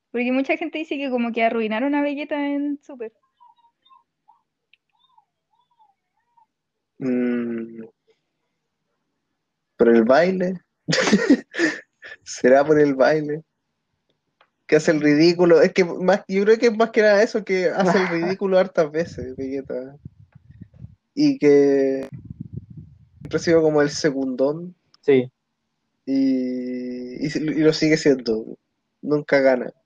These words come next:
Speaker 2: Es como Genos de, eh, de One Punch Man. Siempre pierde. No, en realidad Genos gana, pero que ha hecho mierda. No, Vegeta ni siquiera gana. Pierde nomás. Esa es la cuestión.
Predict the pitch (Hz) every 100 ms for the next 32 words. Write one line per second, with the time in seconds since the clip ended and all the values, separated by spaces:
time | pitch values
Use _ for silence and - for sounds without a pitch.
0 | _ _ _ - - 147 143 135 143 -
1 | - - - 127 123 120 120 120 120 123
2 | 127 131 _ _ _ _ _ _ _ _
3 | _ _ _ - - - 113 113 120 123
4 | 127 135 127 117 113 - 151 147 139 131
5 | 110 107 _ _ _ _ _ _ 143 160
6 | 180 180 165 185 170 139 160 170 156 151
7 | 143 147 - 135 123 107 104 _ - -
8 | - _ - 143 170 175 175 196 208 196
9 | - - 180 151 156 151 120 120 160 170
10 | 135 113 110 120 135 143 127 127 - 107